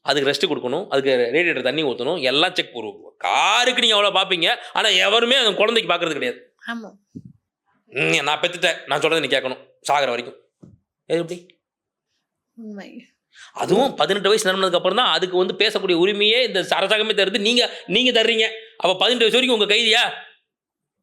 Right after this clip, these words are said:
Speaker 1: உங்க, உங்க குழந்தை மகர ராசி, மகர லக்னமா, கும்ப ராசி, கும்ப லக்னமா இருந்தா கண்டிப்பா அதுக்கு ஒரு சோர்வு, ஒரு மந்தத்தன்மை, ஒரு லேசினஸ் கண்டிப்பா இருக்கும். ஏன்னா அது சனியோட அமைப்புல இருக்கு.
Speaker 2: ம்.
Speaker 1: மெதுவா தான் படிக்கும். அதால இம்மீடியட்டா ஒரு பத்து கேள்விக்கு ஆன்சரை படிச்சு ஒப்பிக்க முடியாது.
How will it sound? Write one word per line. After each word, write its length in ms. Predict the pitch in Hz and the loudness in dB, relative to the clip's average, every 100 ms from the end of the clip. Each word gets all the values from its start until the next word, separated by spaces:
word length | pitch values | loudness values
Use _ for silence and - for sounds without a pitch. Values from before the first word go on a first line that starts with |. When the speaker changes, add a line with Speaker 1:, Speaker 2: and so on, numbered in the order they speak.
| _ _ _ _ _ _ - - _ | _ _ _ _ _ _ -20 -20 _
Speaker 1:
உங்க, 400 | - 165 165 131 | -4 0 2 2
உங்க 220 | - 147 - | 0 -2 0
குழந்தை 300 | 156 190 160 | 0 0 -2
மகர 180 | 143 | 0
ராசி, 280 | 170 156 143 | 0 0 -2
மகர 220 | 151 143 | 0 0
லக்னமா, 260 | 151 131 151 | 0 2 0
கும்ப 220 | 147 175 | 2 0
ராசி, 180 | 147 160 | 0 -2
கும்ப 180 | 147 151 | -2 0
லக்னமா 140 | 131 | 0
இருந்தா 180 | 123 151 | 0 -2
கண்டிப்பா 500 | 165 156 170 175 175 | -2 -2 -2 0 2
அதுக்கு 400 | 147 156 - 202 | 2 0 2 2
ஒரு 200 | 160 202 | 4 2
சோர்வு, 420 | 202 196 208 185 | 4 4 4 4
ஒரு 140 | 208 175 | 2 2
மந்தத்தன்மை, 480 | 175 214 185 185 | 0 0 0 2
ஒரு 100 | 190 | 2
லேசினஸ் 360 | 175 202 196 196 | 2 2 0 0
கண்டிப்பா 280 | 202 214 220 | 0 2 2
இருக்கும். 340 | 220 220 202 - | 2 2 -4 -2
ஏன்னா 140 | 180 220 | 0 2
அது 240 | 226 190 | 2 2
சனியோட 160 | 220 247 | 2 2
அமைப்புல 280 | 214 214 | 2 2
இருக்கு. 460 | 214 196 185 - - _ _ _ | 2 0 -4 -6 -20 _ _ _
Speaker 2:
ம். 500 | 233 226 214 196 175 - _ _ _ _ _ _ | -18 -14 -12 -12 -14 -20 _ _ _ _ _ _
Speaker 1:
மெதுவா 240 | 127 160 151 | -2 0 0
தான் 140 | 147 | -2
படிக்கும். 440 | 120 110 - _ _ _ _ _ _ _ _ _ _ _ _ - | -4 -8 -16 _ _ _ _ _ _ _ _ _ _ _ _ -4
அதால 420 | 131 151 147 180 | 0 2 2 2
இம்மீடியட்டா 760 | 160 147 185 175 147 175 208 - | 0 0 0 2 0 -2 -2 -4
ஒரு 160 | 135 | -4
பத்து 240 | 131 131 139 | -2 -2 0
கேள்விக்கு 380 | 143 160 143 143 | 0 0 0 0
ஆன்சரை 320 | 135 143 127 | 0 -2 -4
படிச்சு 280 | 127 127 - | -4 -2 -4
ஒப்பிக்க 220 | 143 123 | -4 -8
முடியாது. 320 | 113 101 - | -6 -8 -10